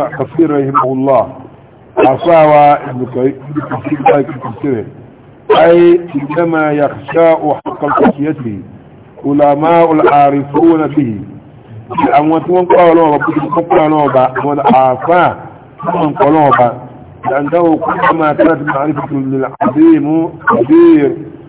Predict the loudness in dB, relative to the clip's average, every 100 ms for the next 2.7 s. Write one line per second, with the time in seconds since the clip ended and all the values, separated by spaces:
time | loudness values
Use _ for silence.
0 | -4 0 2 4 4 4 0 -6 -4 -2
1 | -2 -2 -2 -2 -4 -6 -8 -6 0 0
2 | 0 -4 -6 -2 0 0